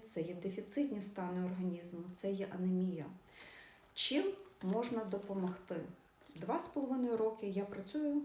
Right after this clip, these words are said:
з компанією Біопік, і своїм клієнтам я пропоную три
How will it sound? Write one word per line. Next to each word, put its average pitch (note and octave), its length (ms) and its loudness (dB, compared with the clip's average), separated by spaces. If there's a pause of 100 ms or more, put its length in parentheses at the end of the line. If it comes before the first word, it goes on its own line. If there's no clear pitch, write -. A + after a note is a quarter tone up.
(120)
з - 60 -12
компанією G3 540 -2
Біопік, F3+ 440 0 (140)
і F3+ 60 -8
своїм A3 380 0
клієнтам C#4 520 0 (120)
я G#3+ 420 0
пропоную G3 600 0 (160)
три B3 400 0